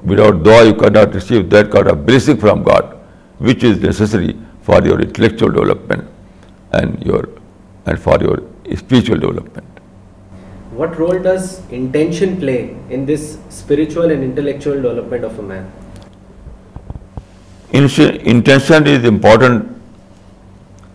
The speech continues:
Speaker 1: um, in everything, in belief, in, in prayer.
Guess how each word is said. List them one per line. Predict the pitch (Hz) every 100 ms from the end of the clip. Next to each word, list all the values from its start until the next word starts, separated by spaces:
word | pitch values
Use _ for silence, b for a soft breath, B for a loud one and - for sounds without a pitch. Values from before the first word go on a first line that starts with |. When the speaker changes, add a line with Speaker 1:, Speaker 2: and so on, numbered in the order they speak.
| - -
Speaker 1:
um, | 50 50 85 -
in | 87 -
everything, | 107 117 104 110 - - - - - - - - - - - - - - - - - - - - - _
in | 67 80
belief, | 80 101 101 107 107 - - - -
in, | - - - - - -
in | -
prayer. | - 107 110 107 107 -